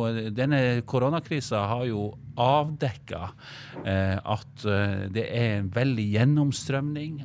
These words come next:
av, eh, av mennesker i sykepleieryrket. Og jeg tror også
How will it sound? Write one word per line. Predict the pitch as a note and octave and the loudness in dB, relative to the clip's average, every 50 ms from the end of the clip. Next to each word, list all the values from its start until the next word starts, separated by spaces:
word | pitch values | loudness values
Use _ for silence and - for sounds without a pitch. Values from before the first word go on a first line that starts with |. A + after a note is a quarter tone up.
| - | -12
av, | - G#2 G#2 G#2 G2+ G2 G2+ G2+ G2+ G2+ G2+ G#2 | -10 -8 -6 -6 -6 -6 -6 -8 -8 -8 -8 -8
eh, | G#2 G#2 G#2+ A2 A2+ A#2 A#2 - - - - - - | -6 -6 -6 -6 -6 -8 -10 -12 -14 -16 -16 -10 -6
av | A#2 A2+ | -2 0
mennesker | A2 A#2 C3 B2+ A#2 - - - G2+ G2 | 0 0 0 -2 -4 -6 -4 -4 -4 -4
i | G2 G2 | -4 -4
sykepleieryrket. | - - A#2+ - - A#2+ - A2+ A2 A#2+ B2 B2 B2+ - - A#2+ B2 C3 C3+ - - - - - - - - - - - - - - - - - - - - - - - - - _ _ - | -4 -6 -8 -8 -10 -10 -8 -6 -4 -4 -4 -4 -6 -6 -8 -10 -8 -10 -10 -12 -16 -20 -20 -18 -20 -20 -20 -20 -20 -20 -20 -20 -20 -20 -20 -20 -20 -20 -20 -20 -20 -20 -20 -20 _ _ -10
Og | - A2+ | -8 -6
jeg | C3 C3 - | -6 -6 -8
tror | - - - - E3 F#3 F#3+ E3 C3 A#2 A#2+ | -8 -10 -6 -4 -2 0 0 0 0 0 -2
også | C#3+ - - - A#2+ A2 | -4 -4 -4 -4 -4 -2